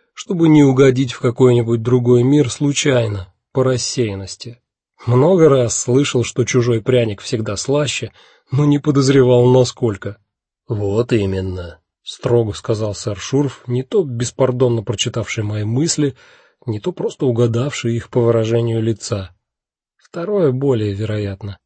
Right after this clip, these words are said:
«Но почему ты мне всё это рассказываешь?» спросил я. «Мы же с тобой не между мирами бегать собрались, а всего лишь научить меня быстро перемещаться по городу. Ну и на пляж иногда отлучаться, по твоему примеру.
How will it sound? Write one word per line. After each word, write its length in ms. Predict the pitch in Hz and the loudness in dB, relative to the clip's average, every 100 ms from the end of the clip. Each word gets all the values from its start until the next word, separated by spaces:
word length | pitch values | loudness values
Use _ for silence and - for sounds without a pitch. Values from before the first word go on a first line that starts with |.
| _ _ _ _ | _ _ _ _
«Но 520 | 123 120 127 135 127 110 | -4 0 2 2 0 -2
почему 320 | 113 170 233 | -2 0 2
ты 100 | 196 | 4
мне 120 | 170 | 4
всё 160 | - 165 | 2 -2
это 120 | 135 | 0
рассказываешь?» 760 | 156 - 147 98 101 95 - _ | -2 0 -2 0 -6 -12 -18 _
спросил 500 | - - 110 - 110 | -18 -12 -10 -8 -6
я. 320 | 104 98 92 _ _ _ - | -6 -8 -14 _ _ _ -2
«Мы 160 | 139 | 0
же 80 | 165 | 2
с 40 | 117 | 2
тобой 280 | 147 139 | 2 2
не 120 | 127 127 | 2 2
между 240 | 123 117 | 2 4
мирами 380 | 123 131 190 190 | 4 6 6 4
бегать 300 | 139 117 104 | 2 -2 -2
собрались, 540 | 113 110 107 101 - _ _ _ _ | -6 -6 -6 -8 -12 _ _ _ _
а 100 | 107 | -10
всего 280 | - 117 147 | -4 0 2
лишь 200 | 139 - | 0 -2
научить 420 | 120 117 - 196 | -2 -2 -2 -2
меня 260 | 131 135 156 | 0 0 0
быстро 400 | 117 175 185 160 | -2 -2 -2 0
перемещаться 640 | 127 117 117 - 151 - | 2 2 2 0 -2 -4
по 160 | - 131 | -2 -2
городу. 500 | 123 123 113 101 98 _ _ _ _ _ _ - | 2 2 2 -4 -10 _ _ _ _ _ _ -6
Ну 460 | 123 165 196 151 | -2 2 4 2
и 220 | 120 117 107 | 0 -2 -2
на 200 | 110 170 | -4 -2
пляж 420 | 127 117 127 - | 0 2 2 -2
иногда 340 | 117 110 113 | -4 -2 -4
отлучаться, 540 | 107 110 104 117 104 101 | -4 -6 -4 -4 -6 -8
по 100 | - | -4
твоему 320 | 113 107 101 | -2 -2 -4
примеру. 500 | 110 110 110 101 | -2 -2 -2 -4